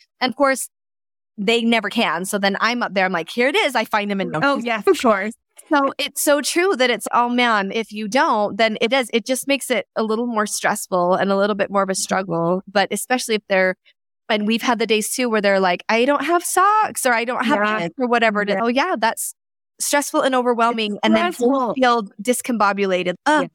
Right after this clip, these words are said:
Speaker 2: Yeah.
Speaker 1: I, I didn't have what I needed."
Speaker 2: Yeah.
Speaker 1: I like that. What would happen if I didn't? Do you have a routine? Do you get up before your kids?
Speaker 2: One of my sons needs to go to work, to go to school early. And so he's up,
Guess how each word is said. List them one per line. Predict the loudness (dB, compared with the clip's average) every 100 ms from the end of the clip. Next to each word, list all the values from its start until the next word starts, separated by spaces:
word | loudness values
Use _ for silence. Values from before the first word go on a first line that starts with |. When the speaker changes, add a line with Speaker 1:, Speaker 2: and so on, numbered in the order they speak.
| -14 -10
Speaker 2:
Yeah. | -10 -6
Speaker 1:
I, | -4
I | -2
didn't | -4 -4
have | -2 0
what | 0 0
I | 0
needed." | -2 -2 0 0 -2
Speaker 2:
Yeah. | -2
Speaker 1:
I | 0 2
like | 2 0 0
that. | 0 0 -2
What | -2 -2
would | -2
happen | -4 -4 -4 -6 -10 -16 _ _ _ _
if | -2 0
I | 0
didn't? | -2 -4 -4 -6
Do | -2 0
you |
have | 0 -2
a | -2
routine? | -2 -2 0 0 0
Do | -2
you | -2
get | 0
up | 0 0
before | -2 0 2
your | 0
kids? | -2 0 0 0
Speaker 2:
One | -4 -6
of | -4
my | -6 -6 -8
sons | -8 -10 -10
needs | -8 -10 -10
to | -4
go | -2
to | 0
work, | 0 -2 -4 -6
to | 0
go | 2
to | 2
school | -2 -2 0 0
early. | -2 -4 -8 -10
And | -8 -10
so | -4 -4 -4
he's | -4 0
up, | 0 0